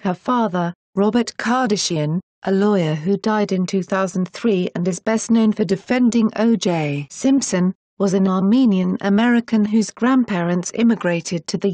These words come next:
U S after fleeing their native Armenia when it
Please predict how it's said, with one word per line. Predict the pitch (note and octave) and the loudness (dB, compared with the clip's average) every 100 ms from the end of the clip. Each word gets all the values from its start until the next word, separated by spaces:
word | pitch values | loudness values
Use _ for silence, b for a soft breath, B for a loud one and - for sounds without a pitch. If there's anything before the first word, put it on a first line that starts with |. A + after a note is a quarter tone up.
| G#3 | 2
U | A#3 | 2
S | G#3+ G3+ A#3 | 2 0 -2
after | G#3+ - F#3+ | -2 -2 -6
fleeing | - G#3+ G#3+ G#3 | -2 0 2 2
their | G3+ | 2
native | G3 G#3 A#3 A#3 F#3+ | 2 2 2 0 0
Armenia | F#3+ G3 C4 A3+ F#3+ | 2 2 4 4 2
when | F#3 G#3 | 0 0
it | G#3 | 0